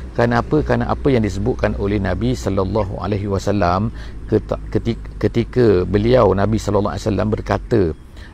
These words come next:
kepada salah seorang daripada, uh, sahabat kan,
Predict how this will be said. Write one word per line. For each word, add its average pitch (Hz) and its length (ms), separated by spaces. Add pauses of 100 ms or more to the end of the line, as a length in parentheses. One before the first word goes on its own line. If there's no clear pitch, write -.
(760)
kepada 110 320
salah 101 240
seorang 113 480
daripada, 98 720
uh, 95 320
sahabat 98 480
kan, 78 320